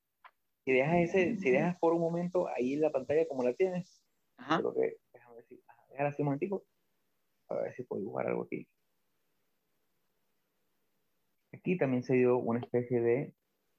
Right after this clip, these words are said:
Speaker 1: de, de banderín, que vemos cómo consolidó y rompió, y se dio el, el, el, el ejemplo como lo venimos dibujando y como lo venimos, venimos hablando.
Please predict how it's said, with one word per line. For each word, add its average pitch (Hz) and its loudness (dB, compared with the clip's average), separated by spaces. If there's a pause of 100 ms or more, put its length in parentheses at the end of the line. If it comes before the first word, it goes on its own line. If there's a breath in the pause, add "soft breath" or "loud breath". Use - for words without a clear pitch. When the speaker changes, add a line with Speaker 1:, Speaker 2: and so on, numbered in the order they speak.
(100)
Speaker 1:
de, 110 0
de 120 0
banderín, 107 -2 (1080 soft breath)
que 113 2
vemos 107 0
cómo 127 0
consolidó 131 2
y 131 2
rompió, 113 0 (480)
y 120 4
se 117 0
dio 117 6
el, 170 0
el, 110 2
el, 104 -2
el 110 0
ejemplo 120 0
como 143 2
lo 117 4
venimos 117 4
dibujando 123 2
y 139 -2
como 117 0
lo 107 -2
venimos, 117 -4
venimos 117 -2
hablando. - -4